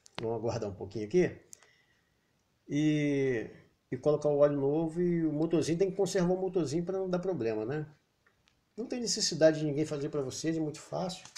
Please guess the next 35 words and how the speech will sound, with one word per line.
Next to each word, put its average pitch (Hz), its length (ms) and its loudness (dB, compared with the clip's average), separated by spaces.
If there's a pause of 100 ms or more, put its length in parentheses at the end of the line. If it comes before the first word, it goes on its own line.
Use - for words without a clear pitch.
(840)
Apenas 151 380 4
vocês 127 400 -2
tiram, 131 360 0
né? 165 300 2 (1300)
O 117 180 2
óleo, 131 320 6
é 120 60 2
o 110 80 -2
parafuso, 120 840 -2 (540)
que - 80 -8
é 113 60 2
esse 127 240 0
aqui, 175 260 2
ó. 92 100 4 (2500)
Aqui. 107 320 -6 (640)
Esse - 120 -16
parafuso 127 440 4
ali 139 140 4
que - 60 4
eu 165 60 4
tirei 156 260 6
ali 156 140 6
de 165 60 2
baixo, 135 360 4
ali 123 160 0
onde 151 160 2
vocês 147 320 0
escoam 147 320 0
o 143 100 2
óleo, 87 480 0
né? 123 300 -4 (680)
Põe 131 140 4
a 131 80 2
vasilha 127 480 0
embaixo. 156 520 -2